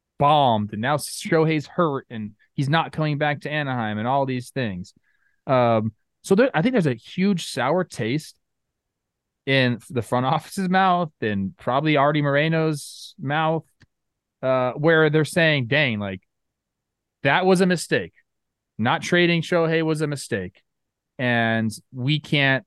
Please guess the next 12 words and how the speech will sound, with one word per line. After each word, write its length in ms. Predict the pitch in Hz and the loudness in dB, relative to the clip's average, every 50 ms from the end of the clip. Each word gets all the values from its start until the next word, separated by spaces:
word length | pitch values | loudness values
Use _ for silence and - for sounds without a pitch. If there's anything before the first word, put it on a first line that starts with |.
| _ _ _ - | _ _ _ -4
allow 340 | 139 131 131 127 127 127 131 131 | -2 0 2 2 4 4 4 4
our 100 | 123 120 | 2 0
franchise 680 | - - 131 127 123 123 - 131 120 117 113 113 - - | 0 -2 -2 -2 -2 -2 -2 -2 0 0 -2 -4 -6 -6
to 180 | - 120 113 | -6 -6 -4
continue 580 | 110 - 117 107 - - - 127 123 120 120 113 | -4 -4 -4 -4 -4 -4 -4 -2 0 0 0 0
on 140 | 110 110 107 | 0 0 -2
the 80 | 107 | -4
path 320 | - - 113 110 104 104 - | -4 -4 -4 -4 -4 -4 -6
that 100 | 104 101 | -8 -8
it's 160 | 95 - - | -8 -6 -6
on." 240 | 95 87 80 85 98 _ _ _ _ _ _ | -6 -6 -8 -12 -16 _ _ _ _ _ _
So 460 | - - - 165 160 156 151 - - | -6 0 2 4 4 4 2 0 -4